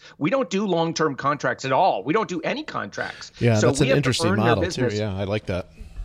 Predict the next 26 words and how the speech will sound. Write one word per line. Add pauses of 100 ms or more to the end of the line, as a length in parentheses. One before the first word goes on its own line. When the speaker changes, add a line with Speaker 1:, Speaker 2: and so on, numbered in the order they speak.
(420)
Speaker 1:
I,
they
love
it
too
because
there's
no
risk.
Speaker 2:
Sure.
Speaker 1:
Um, (540)
you
know,
if
we
don't
deliver, (300)
they
walk. (260)
And
so
I
have
to
be
convinced